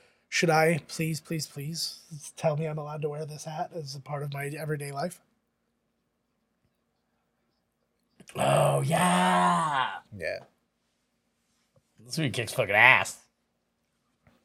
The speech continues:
Speaker 2: Look at that, eh? Old.
Speaker 1: Mm-hmm.
Speaker 2: Look at the kids are like, "What is he doing?
Speaker 1: Whoa, whoa,
Speaker 2: What
Speaker 1: whoa.
Speaker 2: is that?"
Speaker 1: Yeah,
Speaker 2: It's
Speaker 1: I
Speaker 2: called
Speaker 1: know.
Speaker 2: paper?
Speaker 1: Yeah, I could, like, th-, that whole scenario
Speaker 2: Look at
Speaker 1: would have
Speaker 2: that.
Speaker 1: blown,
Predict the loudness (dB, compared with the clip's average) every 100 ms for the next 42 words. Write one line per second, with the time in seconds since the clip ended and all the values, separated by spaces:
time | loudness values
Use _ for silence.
0 | _ _ _ _ _ _ _ _ _ _
1 | _ _ -12 -4 2 4 4 4 6 6
2 | 6 4 -2 -14 _ _ _ _ -16 -14
3 | -6 -2 0 0 0 0 -2 -2 4 4
4 | 4 -2 -8 -6 4 8 10 8 4 -2
5 | 2 2 2 2 6 8 6 4 2 -2
6 | -14 -18 -6 -2 6 6 6 2 6 8
7 | 10 12 12 12 12 10 4 _ _ _
8 | 0 2 2 2 4 6 6 6 2 -4
9 | -6 -8 -8 6 10 10 6 4 6 4
10 | 2 0 0 -2 0 2 2 4 6 6
11 | 6 2 -4 -8